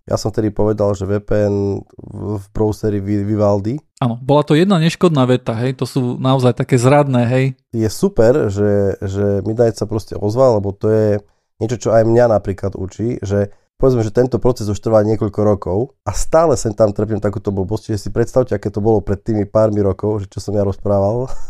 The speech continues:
Speaker 1: <laughs> Že jednoducho musím byť zodpovedný aj vo veciach, ktoré rozprávam. Povedal som, že V P N, e, v browseri Vivaldi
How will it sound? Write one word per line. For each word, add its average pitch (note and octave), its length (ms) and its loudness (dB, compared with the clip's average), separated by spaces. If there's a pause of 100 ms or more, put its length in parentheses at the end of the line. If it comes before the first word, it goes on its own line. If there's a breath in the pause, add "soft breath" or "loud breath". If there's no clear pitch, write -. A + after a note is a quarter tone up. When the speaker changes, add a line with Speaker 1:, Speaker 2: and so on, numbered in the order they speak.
(160)
Speaker 1:
<laughs> - 1200 -2
Že B2 140 2
jednoducho B2+ 240 0
musím C3+ 240 2
byť G#2+ 160 0
zodpovedný A2 480 2
aj G2 80 2
vo G2 80 -4
veciach, G2+ 320 -4
ktoré G2+ 240 0
rozprávam. F#2+ 560 -4 (560)
Povedal C3+ 320 4
som, A2 240 -4
že G2 320 2
V G2+ 140 -2 (100)
P - 80 -14
N, G#2+ 320 2
e, F#3+ 40 -8 (600)
v F#2+ 80 -8
browseri A2 400 0
Vivaldi A2+ 720 0